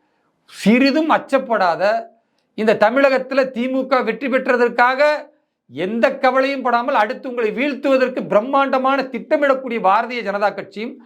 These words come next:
அதன் மூலமாக தேர்ந்தெடுக்கப்பட்ட பாரத பிரதமர் திரு நரேந்திர மோடி அவர்களும் உங்களுக்கு பணிந்து விட்டார் என்று சொல்வதற்கு திமுகவுக்கு வெட்கமா இல்லையா? கொஞ்சம் கூட நீங்க வந்து இந்த மானம், சூடு சொரணையே இல்லாம இப்படித்தான் பேசுவீங்களா என்றுதான் மக்கள் கேள்வி கேட்கிறார்கள்.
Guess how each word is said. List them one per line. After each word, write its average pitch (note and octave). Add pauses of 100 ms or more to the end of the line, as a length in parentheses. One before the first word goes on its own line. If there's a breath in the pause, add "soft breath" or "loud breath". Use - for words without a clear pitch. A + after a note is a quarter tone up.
(280 loud breath)
அதன் G#3
மூலமாக C#4
தேர்ந்தெடுக்கப்பட்ட B3+
பாரத A#3
பிரதமர் G#3
திரு F#3+
நரேந்திர A#3+
மோடி G#3+
அவர்களும் D3+ (320 soft breath)
உங்களுக்கு G3+
பணிந்து B3+
விட்டார் A3+
என்று G3
சொல்வதற்கு E3+
திமுகவுக்கு A3
வெட்கமா A#3
இல்லையா? C#3+ (540)
கொஞ்சம் G#3+
கூட D4+
நீங்க C4
வந்து A3
இந்த G3
மானம், G#3+
சூடு A3
சொரணையே G#3
இல்லாம G3+
இப்படித்தான் F#3+
பேசுவீங்களா C3 (480 soft breath)
என்றுதான் E3+
மக்கள் F3+
கேள்வி F3+
கேட்கிறார்கள். C#3